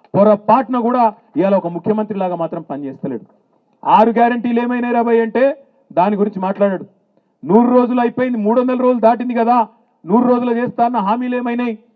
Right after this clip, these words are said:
రుణమాఫీ ఏమైంది, రెండు వేల ఐదు వందలు ఏడవైంది అంటే దాని గురించి చెప్పడు.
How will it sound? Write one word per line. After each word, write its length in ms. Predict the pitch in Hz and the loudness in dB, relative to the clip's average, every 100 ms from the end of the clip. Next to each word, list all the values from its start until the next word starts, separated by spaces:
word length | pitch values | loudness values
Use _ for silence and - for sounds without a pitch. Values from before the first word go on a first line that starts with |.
| _ - | _ -10
రుణమాఫీ 500 | 165 220 233 240 220 | -4 -2 0 -2 -2
ఏమైంది, 520 | 233 233 247 247 226 - _ - | -2 -2 -2 -4 -4 -10 _ -4
రెండు 180 | 165 220 | -2 0
వేల 180 | 240 240 | 0 0
ఐదు 140 | 240 | -2
వందలు 220 | 233 233 233 | -2 -2 -2
ఏడవైంది 380 | 233 233 240 | 0 -2 -2
అంటే 220 | 226 214 240 302 - _ _ - | -4 0 0 -2 -8 _ _ -2
దాని 200 | 175 196 | 0 0
గురించి 180 | 185 190 160 | -4 -4 -4
చెప్పడు. 280 | 160 147 | -2 -2